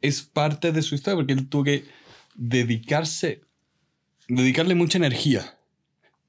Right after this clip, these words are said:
Mucha energía de manera extraordinaria. Pero lo que sí ocurrió, eh, gracias a, a esto fue que, que lo encontré notable, como una pequeña anécdota que contaba cómo le tocó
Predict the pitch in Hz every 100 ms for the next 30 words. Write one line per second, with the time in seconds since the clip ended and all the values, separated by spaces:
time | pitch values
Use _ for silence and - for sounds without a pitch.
0 | _ _ - 120 139 165 156 131 165 156
1 | 139 139 143 139 - 123 113 127 120 113
2 | - - _ 147 147 - - - 113 123
3 | 123 - - 160 180 202 170 180 208 208
4 | _ _ _ _ _ _ - 143 135 135
5 | 123 113 110 - 135 143 165 139 151 147
6 | - 139 208 - 131 139 156 156 - -
7 | _ _ _ _ - 147 147 160 196 208
8 | 156 117 117 - 147 165 160 156 175 180
9 | 185 185 220 214 185 - - _ _ _
10 | - 135 143 165 160 156 147 143 139 135
11 | 113 _ _ _ _ 131 127 160 190 202
12 | -